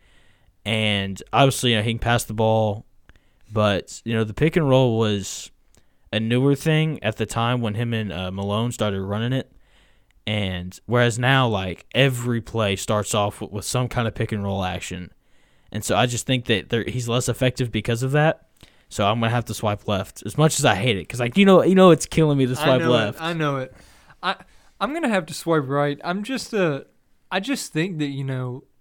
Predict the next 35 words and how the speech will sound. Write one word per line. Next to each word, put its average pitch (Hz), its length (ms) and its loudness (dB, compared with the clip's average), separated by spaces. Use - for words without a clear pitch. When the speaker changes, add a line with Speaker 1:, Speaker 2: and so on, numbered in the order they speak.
Speaker 2:
the 143 120 -4
guy 160 220 0
can 226 220 -4
find 147 340 -2
the 135 100 0
open 135 300 -2
man 139 420 -6
regardless 143 560 -2
of 139 140 -4
any 143 240 -2
era. 135 340 -4
Like, 139 260 0
you 180 160 -2
mentioned 160 380 0
how 139 100 2
good 143 220 2
he 135 80 4
is 131 100 0
at 135 100 -6
passing 131 400 -4
the 120 80 -8
ball. 123 380 -4
Also, 202 460 2
I 175 60 2
mean, 165 420 -2
yeah, 220 280 0
he's 185 220 -2
not 220 260 -2
the, 143 400 0
he's 170 240 -4
not, 196 220 0
like, 156 220 0
the 135 80 -6
shooter 143 420 2
that, 127 280 -4